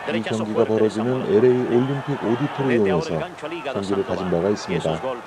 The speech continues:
사무라로서도 꽤 비중 있는 상대를 맞아서 다시 전면으로 부상하기 위한 그런 경기고요.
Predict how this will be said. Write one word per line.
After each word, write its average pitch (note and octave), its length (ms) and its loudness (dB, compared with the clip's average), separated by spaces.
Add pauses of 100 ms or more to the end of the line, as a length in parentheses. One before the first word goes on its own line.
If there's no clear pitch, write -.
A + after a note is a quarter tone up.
(3500)
사무라로서도 C3+ 960 2
꽤 C#3+ 120 2
비중 C3 440 -2
있는 C3+ 260 0
상대를 B2 440 2
맞아서 G2+ 520 4 (1040)
다시 G2+ 240 -2
전면으로 A#2 520 2
부상하기 A2+ 760 0
위한 G2 200 2
그런 G#2 280 0
경기고요. F#2 560 0